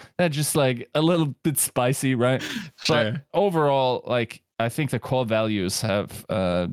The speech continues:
Speaker 1: generally prevailed, and I've
Speaker 2: That's
Speaker 1: built a
Speaker 2: awesome.
Speaker 1: really sweet community, and
Speaker 2: Yeah.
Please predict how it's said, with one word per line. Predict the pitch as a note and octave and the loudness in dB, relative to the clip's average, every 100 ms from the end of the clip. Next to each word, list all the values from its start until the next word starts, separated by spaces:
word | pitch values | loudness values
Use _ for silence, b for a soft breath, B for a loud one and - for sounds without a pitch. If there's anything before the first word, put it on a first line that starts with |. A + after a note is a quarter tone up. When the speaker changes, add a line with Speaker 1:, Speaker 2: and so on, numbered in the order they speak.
| - | -6
Speaker 1:
generally | - B2+ A#2+ G#2 | -2 0 0 -2
prevailed, | - G2+ G2 F#2+ E2 - - | -2 -2 0 0 -2 -4 -4
and | F2+ D#2 D#2 - - | -2 -2 -4 -10 -6
I've | C#3+ | -6
Speaker 2:
That's | - | -2
Speaker 1:
built | D3 B2+ | 0 0
a | |
Speaker 2:
awesome. | G2+ | 0
Speaker 1:
really | A2+ G#2 | -2 -2
sweet | - G#2+ G2 | -2 -2 -2
community, | G#2 G2 F#2+ - D2+ | 0 0 0 -2 -2
and | D2+ F#2+ | -2 -2
Speaker 2:
Yeah. | E4 | -2